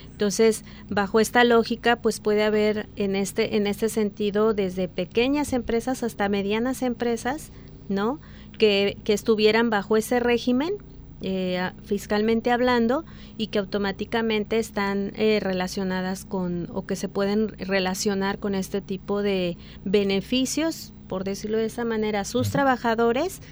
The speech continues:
Speaker 1: y que son, eh, totalmente deducibles para, para la empresa, ¿sí?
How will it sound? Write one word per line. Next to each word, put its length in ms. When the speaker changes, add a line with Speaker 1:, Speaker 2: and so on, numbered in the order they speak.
Speaker 1:
y 160
que 160
son, 480
eh, 260
totalmente 580
deducibles 720
para, 520
para 240
la 80
empresa, 440
¿sí? 220